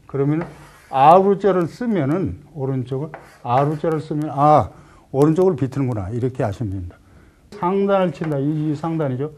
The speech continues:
전체가 이 상단이죠. 상단을 치면은 국제 공통으로 팔로우 샷이라고 표현합니다. 그래서 에프오 이렇게 쓰죠. 팔로우. 그러면 F자를 쓰면 상단인지 여러분 아시면 됩니다. 그 다음에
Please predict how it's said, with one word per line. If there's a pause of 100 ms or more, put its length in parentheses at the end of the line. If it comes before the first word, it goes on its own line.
(240)
전체가
이
상단이죠. (320)
상단을
치면은 (240)
국제
공통으로 (300)
팔로우
샷이라고
표현합니다.
그래서 (380)
에프오 (1700)
이렇게
쓰죠. (440)
팔로우. (400)
그러면 (340)
F자를
쓰면
상단인지
여러분
아시면
됩니다. (760)
그
다음에